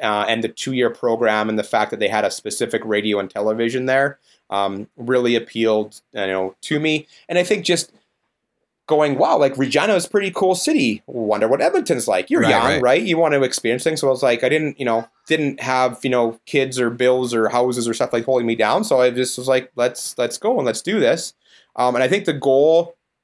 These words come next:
Speaker 1: was always to come back to Saskatchewan, because when I moved to Regina, we were, like, the cannot province. We were, like, it
Speaker 2: Yeah,
Speaker 1: was,
Speaker 2: yeah.
Speaker 1: you know, Lorne Calvert was in government. I didn't know anything about politics at the time, but it was, seems like everybody was leaving Saskatchewan for Alberta jobs.
Speaker 2: When I graduated high school, oh one,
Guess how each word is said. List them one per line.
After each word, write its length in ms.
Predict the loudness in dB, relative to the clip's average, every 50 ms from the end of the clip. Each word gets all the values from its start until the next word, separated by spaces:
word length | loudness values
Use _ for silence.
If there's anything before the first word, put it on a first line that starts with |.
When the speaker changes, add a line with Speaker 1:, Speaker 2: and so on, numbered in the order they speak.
| -16 -16 -16 _ _ _ _ _ _
Speaker 1:
was 160 | -2 -2 -2
always 320 | 2 2 2 2 2 2 0
to 100 | -4 -4
come 220 | -2 -2 -2 0 0
back 240 | 0 0 0 -2
to 80 | -4 -6
Saskatchewan, 680 | -6 -4 -6 -2 0 0 0 0 0 -2 -4 -4 -4 -4
because 340 | -8 -4 -2 -2 -2 -2 -4 -12 _ _ _ _ _
when 100 | -4 0
I 120 | 0 0 0
moved 280 | 0 0 -2 -2 -2 -6
to 100 | -4 -2
Regina, 680 | -2 -2 0 0 0 2 2 2 2 0 0 -2 -4 _ _ _ _ _
we 280 | -10 -4 -2 -2 0 2
were, 120 | 2 4
like, 220 | 4 2 2 2
the 80 | 0 -4
cannot 880 | -4 -4 -4 -2 -2 0 0 0 0 0 0 0 0 -2 -4 -8 -16 -20 -20 _
province. 600 | -4 -2 -2 -2 -2 -6 -10 -16 -16 -16 -14 -6
We 160 | -4 -2 -2
were, 220 | 0 0 0 0 0
like, 200 | -2 -2 -2 -2
it 60 | -2
Speaker 2:
Yeah, 100 | -2 0
Speaker 1:
was, 100 | 0 0
Speaker 2:
yeah. 160 | -2 -2 -4 -4
Speaker 1:
you 100 | -6 -6
know, 200 | -6 -6 -6 -8
Lorne 400 | -10 -8 -2 2 4 4 4 2
Calvert 380 | 2 0 2 2 2 0 0 0
was 160 | 0 0 0
in 100 | -2 0
government. 600 | 2 2 2 2 2 2 2 2 0 0 -4 -10 -16 _ -20 _ -4
I 120 | 0 0
didn't 140 | 2 2 2
know 100 | 2 2
anything 260 | 2 2 0 0 0
about 220 | 0 0 -2 -2 -2
politics 440 | 0 0 0 2 0 0 -2 -4
at 60 | -6 -8
the 60 | -10
time, 320 | -6 -4 -2 0 0 0
but 100 | 0 0
it 40 | 0
was, 160 | 0 0 -2
seems 200 | -2 -2 -2 0
like 200 | 0 -2 -2 -2 -2
everybody 380 | -2 -2 0 0 2 0 2
was 180 | 0 -2 -2 0
leaving 240 | -2 -2 -2 -2 -4
Saskatchewan 720 | -6 -8 -4 0 0 0 0 -2 -2 -2 -2 -2 -4 -6
for 340 | -6 -4 0 0 2 4
Alberta 360 | 4 2 2 2 0 0 0 -2
jobs. 340 | -2 -2 -2 -2 0 0
Speaker 2:
When 100 | 0 2
I 140 | 4 4 4
graduated 640 | 4 4 2 2 2 2 2 2 4 4 4 2 2
high 220 | 0 0 0 0
school, 600 | 0 -2 -2 -2 0 0 2 2 2 2 0 0 0
oh 120 | 0 0
one, 760 | 2 2 2 2 2 0 -2 -2 -2 -2 -2 -4 -4 -6 -10